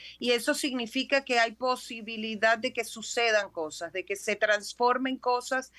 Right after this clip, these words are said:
dentro de nosotros, o sea, de ser creativos con nosotros mismos. Es un trabajo, no es, ah,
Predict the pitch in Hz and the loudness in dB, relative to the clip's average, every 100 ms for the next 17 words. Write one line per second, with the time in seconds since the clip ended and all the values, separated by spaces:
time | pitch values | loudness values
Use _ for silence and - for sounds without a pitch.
0 | - - _ 190 247 269 269 233 208 190 | -20 -20 _ 0 2 2 -2 -2 -2 -4
1 | - 185 160 - 151 160 208 202 247 247 | -8 -8 -8 -10 -10 0 2 4 4 4
2 | - 294 302 302 285 277 277 294 311 330 | 4 4 4 2 4 4 2 -2 -10 -8
3 | 330 - 262 233 214 220 233 240 208 151 | -8 -6 -8 -8 -8 -6 -6 -8 -8 -10
4 | 143 - - _ - - - 214 226 262 | -16 -20 -20 _ -16 -14 -4 0 2 2
5 | 254 233 170 147 190 285 262 214 220 240 | 4 6 6 4 -4 -8 -10 -6 -2 -2
6 | 247 262 285 - - 220 214 208 196 185 | 0 0 -2 -4 0 4 4 4 4 0
7 | 180 | -4